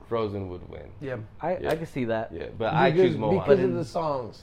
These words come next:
Speaker 1: I choose Moana.
Speaker 2: Only because of the songs. Let's be honest. But story-wise, Moana's better.
Speaker 3: Yeah.
Speaker 2: But
Speaker 1: Yeah.
Speaker 2: Frozen has better soundtracks.
Speaker 1: Frozen's
Speaker 2: I think Frozen has a better
Speaker 1: Frozen is
Speaker 2: soundtrack.
Speaker 1: just, like, they, they became an instant classic. Like,
Speaker 3: Yeah,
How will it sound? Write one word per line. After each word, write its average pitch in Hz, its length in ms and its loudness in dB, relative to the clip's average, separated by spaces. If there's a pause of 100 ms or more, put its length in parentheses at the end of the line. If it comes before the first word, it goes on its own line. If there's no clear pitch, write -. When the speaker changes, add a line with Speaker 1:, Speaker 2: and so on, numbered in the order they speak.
(100)
Speaker 1:
I 120 140 2
choose 127 240 -4
Moana. 95 420 -2
Speaker 2:
Only 220 300 8
because 190 280 2
of 185 60 0
the 175 80 -2
songs. 123 500 0
Let's 165 140 2
be 156 180 0
honest. 120 360 -2 (100)
But 139 180 0
story-wise, 185 960 -2
Moana's 131 420 -2
better. 101 360 -10 (400)
Speaker 3:
Yeah. 104 160 -6 (1800)
Speaker 2:
But 143 200 0
Speaker 1:
Yeah. 277 60 -2
Speaker 2:
Frozen 156 280 2
has 143 180 2
better 113 240 -2
soundtracks. 110 220 -8
Speaker 1:
Frozen's 220 420 -2 (240)
Speaker 2:
I 151 100 -2
think 170 280 0
Frozen 156 220 2
has 135 140 0
a 127 40 -4
better 113 120 -8
Speaker 1:
Frozen 196 300 8
is 151 120 4
Speaker 2:
soundtrack. 120 40 -6
Speaker 1:
just, 147 220 0
like, 113 380 2
they, 120 200 -2
they 113 240 -2
became 117 420 -6
an 90 80 -6
instant - 340 -10
classic. - 420 -10 (200)
Like, 78 180 -10 (140)
Speaker 3:
Yeah, 147 160 4